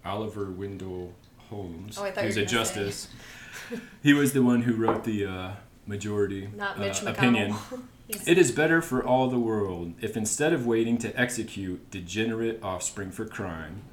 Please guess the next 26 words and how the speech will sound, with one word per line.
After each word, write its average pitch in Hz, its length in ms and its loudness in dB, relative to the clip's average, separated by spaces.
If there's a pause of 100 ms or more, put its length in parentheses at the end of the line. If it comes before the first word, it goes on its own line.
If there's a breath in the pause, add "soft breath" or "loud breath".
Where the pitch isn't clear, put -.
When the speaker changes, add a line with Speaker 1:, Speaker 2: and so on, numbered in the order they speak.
(100)
Speaker 1:
or 107 100 0
to 113 80 2
let 123 220 2
them 120 180 4
starve 113 600 0
for 104 160 -2
their 98 280 -2
imbecility, 104 920 -4 (400 loud breath)
society 131 800 2
can 104 220 -4
prevent 120 480 2
those 90 440 -6
who 107 140 -2
are 92 120 0
manifestly 104 1000 -2
unfit 123 800 0 (100)
from 90 180 -8
continuing 104 600 -4
their 92 160 -6
kind. 87 440 -8 (600 loud breath)
The 101 80 -2
principle 123 680 4
that 107 200 -2
sustains 127 680 4
compulsory, 113 720 2 (140)
compulsor-, 117 1000 -4